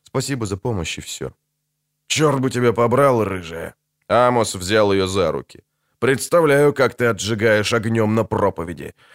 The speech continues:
Давно мне не было так хорошо на душе и в то же время так стыдно». «Я только это и хотела сказать».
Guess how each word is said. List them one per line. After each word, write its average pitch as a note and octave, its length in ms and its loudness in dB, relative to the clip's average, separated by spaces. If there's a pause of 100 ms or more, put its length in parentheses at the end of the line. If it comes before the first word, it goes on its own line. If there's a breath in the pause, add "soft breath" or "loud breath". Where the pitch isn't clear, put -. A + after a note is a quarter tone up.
(140 loud breath)
Давно D3+ 400 4
мне E3 140 2
не A#2 160 2
было G2 220 0
так G2+ 220 -2
хорошо A2 420 0
на G#2+ 120 -2
душе A#2 380 0
и G#2+ 40 2
в - 80 -12
то G#2 100 -2
же G2+ 120 0
время G#2 280 0
так G#2 200 -2
стыдно». E2 580 -6 (680)
«Я A#2 140 0
только A#2+ 280 -4
это - 280 -4
и G#2 60 -2
хотела G#2 440 -4
сказать». - 480 -14